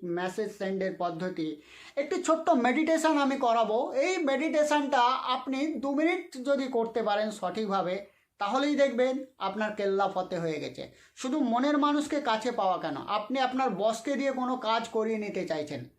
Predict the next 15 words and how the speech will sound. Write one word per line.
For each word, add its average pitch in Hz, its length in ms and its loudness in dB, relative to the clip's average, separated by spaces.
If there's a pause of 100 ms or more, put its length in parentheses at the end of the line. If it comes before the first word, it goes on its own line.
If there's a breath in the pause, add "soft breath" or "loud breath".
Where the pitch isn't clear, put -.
(420 soft breath)
অর্থাৎ 240 280 0
আপনি 269 300 2
চাইছেন 277 380 2
আপনার 240 360 -2
যে 247 120 0
বস 233 340 -2
আছে 254 420 -2 (220 soft breath)
সে 269 240 0 (200)
আপনার 302 580 0
মতো 262 300 2
ব্যবহার 220 400 4
করুক 180 260 -4
বা 214 100 2
আপনাকে 247 540 0
প্রচণ্ডভাবে 240 880 0